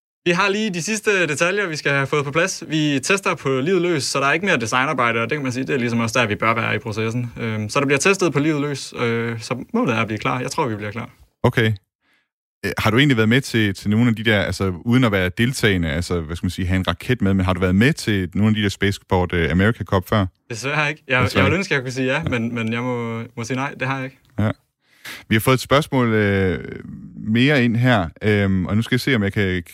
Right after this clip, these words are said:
Speaker 2: kan afkode det. Det er en, der hedder Ulrik, der skriver, "Ved I, hvorfor I S S svinger omkring tyve kilometer i højden over jorden flere gange i døgnet?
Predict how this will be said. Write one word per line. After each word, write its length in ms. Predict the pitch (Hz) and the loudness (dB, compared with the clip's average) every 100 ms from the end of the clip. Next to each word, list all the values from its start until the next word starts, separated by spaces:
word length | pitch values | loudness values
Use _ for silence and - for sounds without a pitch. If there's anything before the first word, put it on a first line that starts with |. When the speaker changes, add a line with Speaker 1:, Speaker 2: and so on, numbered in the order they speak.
| - | -10
Speaker 2:
kan 160 | - 104 | -2 2
afkode 440 | 95 127 - 107 | 2 2 2 0
det. 160 | 95 107 | 2 2
Det 60 | 117 | 2
er 60 | |
en, 60 | 110 | 2
der 100 | 98 | 2
hedder 160 | 104 | 2
Ulrik, 340 | - 127 95 85 | 2 2 2 0
der 60 | |
skriver, 320 | 95 127 107 85 - - _ 113 | -2 2 2 0 -6 -20 _ 0
"Ved 100 | 131 | 2
I, 40 | |
hvorfor 340 | 110 127 117 107 | 2 2 2 0
I 180 | 110 110 | 0 0
S 100 | 101 113 120 | 2 0 -2
S 80 | - | -6
svinger 280 | - 120 107 | 0 2 2
omkring 440 | 92 95 - 117 - - | 2 0 0 0 -2 -8
tyve 360 | - 135 147 | 0 2 2
kilometer 440 | - 113 107 113 92 | 0 2 2 2 2
i 80 | 87 | 0
højden 380 | 117 113 90 | 2 2 0
over 220 | 76 98 92 | -2 0 0
jorden 320 | 117 98 78 | 2 0 -2
flere 280 | - 104 110 | -2 0 2
gange 340 | 85 95 104 | 2 0 -2
i 140 | 95 92 - | -2 -6 -2
døgnet? 400 | 104 110 87 76 | 2 2 2 -2